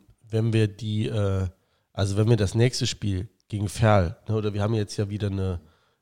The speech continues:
eine englische Woche gegen Ferl und dann am Mittwoch unter der Woche gegen den M S V Duisburg. Ich sag mal,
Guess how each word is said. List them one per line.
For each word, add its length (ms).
eine 100
englische 420
Woche 280
gegen 240
Ferl 320
und 160
dann 140
am 340
Mittwoch 380
unter 260
der 160
Woche 380
gegen 240
den 200
M 160
S 100
V 140
Duisburg. 600
Ich 80
sag 120
mal, 320